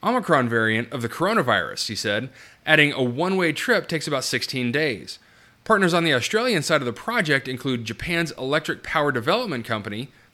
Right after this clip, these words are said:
Iwatani Corporation, Marubeni Corp,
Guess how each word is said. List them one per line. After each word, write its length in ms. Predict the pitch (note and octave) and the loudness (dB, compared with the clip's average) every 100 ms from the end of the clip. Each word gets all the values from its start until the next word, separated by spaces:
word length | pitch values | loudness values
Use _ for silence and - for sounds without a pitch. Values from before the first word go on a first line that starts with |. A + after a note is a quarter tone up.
| _ | _
Iwatani 520 | C#3+ C#3 B2+ F#3+ B3 | 0 0 -2 -2 -2
Corporation, 760 | F#3+ C3 A2 A2 F#2 - A#2+ D3+ _ _ - | 0 0 2 0 0 -4 -8 -10 _ _ -2
Marubeni 520 | C#3+ F#3 G3+ D#3 A#2+ | 4 4 4 2 2
Corp, 360 | - G#2+ C3 | 0 0 0